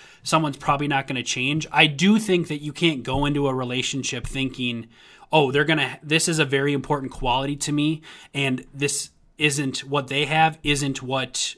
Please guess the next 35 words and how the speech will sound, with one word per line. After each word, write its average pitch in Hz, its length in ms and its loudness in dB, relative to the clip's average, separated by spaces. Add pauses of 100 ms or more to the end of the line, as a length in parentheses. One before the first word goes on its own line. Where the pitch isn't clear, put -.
(120)
I 127 140 -2
want, 117 540 -2 (240)
so 139 240 0
they're 143 180 4
gonna 143 180 2
need 135 180 0
to 120 60 -6
change 127 340 -2
this 135 140 -4
in 131 80 -6
order 123 200 -6
for 127 160 -10
us 120 180 -6
to 110 100 -12
work." 110 460 -10 (680)
I, 147 240 4
I - 20 0
think 165 240 2
you 160 60 0
shouldn't 170 280 4
go 151 100 0
into 143 100 0
a 139 40 2
relationship 135 580 -4
that 131 220 -4
way, 165 220 -2
but 160 320 0
what 151 80 2
I, 151 180 0 (100)
I 147 160 -2
do 165 260 0
think 170 260 0
that 139 180 -4
there 143 300 -2
is, 135 520 -2